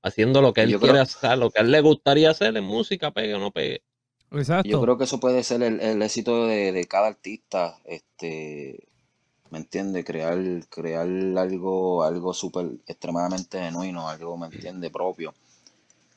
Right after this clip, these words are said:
Speaker 2: Creo que así se identificarían más y se dividirían más, ¿me entiendes? Los rangos, como uno dice.
Speaker 3: Eso es así, eso es
Speaker 1: Sí.
Speaker 3: así. Eh,
Speaker 1: Eh.
Speaker 3: tú sabes que Don Omar es un tipo que puede hacer lo que quiera,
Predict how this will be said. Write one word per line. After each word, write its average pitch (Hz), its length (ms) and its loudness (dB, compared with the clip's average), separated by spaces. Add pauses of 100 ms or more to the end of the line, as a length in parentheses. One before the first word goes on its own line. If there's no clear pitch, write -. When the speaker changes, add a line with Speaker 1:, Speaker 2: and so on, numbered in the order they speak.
Speaker 2:
Creo 87 260 -8
que 90 60 -6
así - 160 -8
se 92 120 -6
identificarían 85 800 -4
más 85 280 -4
y 78 80 -10
se 78 160 -8
dividirían 78 680 -4
más, 85 380 -2 (480)
¿me 71 60 -12
entiendes? 87 480 -6 (280)
Los 82 200 -2
rangos, 90 360 4
como 82 180 -6
uno 82 140 -6
dice. 78 300 -12 (300)
Speaker 3:
Eso 113 80 -14
es 110 100 -12
así, 120 340 -6 (220)
eso - 120 -12
es 87 60 -8
Speaker 1:
Sí. 82 60 -8
Speaker 3:
así. 104 280 -10 (840)
Eh, 117 440 -6 (600)
Speaker 1:
Eh. 87 240 -20 (920)
Speaker 3:
tú 160 80 -14
sabes 202 220 -4
que 147 360 -8 (380)
Don 139 200 -8
Omar 151 340 -10
es 190 140 -8
un 180 140 -12
tipo 175 220 -10
que 156 100 -8
puede 156 200 -6
hacer 156 220 -10
lo 151 160 -8
que 123 120 -10
quiera, 110 540 -12